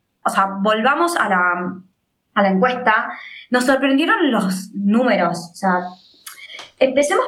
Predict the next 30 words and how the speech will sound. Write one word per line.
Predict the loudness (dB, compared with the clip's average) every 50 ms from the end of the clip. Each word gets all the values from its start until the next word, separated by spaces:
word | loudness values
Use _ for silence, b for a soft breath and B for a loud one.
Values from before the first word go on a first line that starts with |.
| 2
porque | 2 2 2 2 2 2 2 2 2 0 2
el | 2 2 2 2 2 0 0 0 -2 -4 -10 _ _ _ _ _
cuarenta | _ 0 2 2 2 2 2 2 0 0
y | 0
seis | 0 -2 -2 -2 -2
por | -2 -2 -2 0
ciento | 0 0 0 2 2
de | 0
las | 0 0
mujeres | 0 -2 -2 -2 0 0 -2 -2
entrevistadas | -2 -2 -2 0 0 0 0 0 -2 -2 0 0 0 2 2 0 0 -2 -6 -10 B B B B B B B B B B _ 0
considera | 0 0 2 0 0 2 2 2 2 2 0 0
que | 0 2 2 2 0 -2 -4 -6 -10 -14 -20 _ _ _ _ _ _ -20
su | -6 -2 0 0
bienestar | 2 0 0 0 0 0 -2 -2 0
financiero | 0 0 0 0 0 0 0 2 2 2
empeoró | 2 0 -2 -2 -2 0 0 2 0 0 0
en | 0 0
pandemia, | 0 0 0 -2 -2 0 0 -2 -2 -4 -6 -10 -14 _ _ _ _
lo | -8 -4 -2
cual | -2 -2 -2 -4 -8 -10 -6 -4
creo | -2 0 0 0 0 0 -2 -2
que | -2 -2 0 0 -2 -2 -4 -8 -4
le | -2 -2
debe | 0 0 0 -2 -2
pasar | -2 -4 -2 -2 -2
a | -2
todo | -2 -4 -4
el | -4 -4
mundo | -2 0 0 2 0 0 -2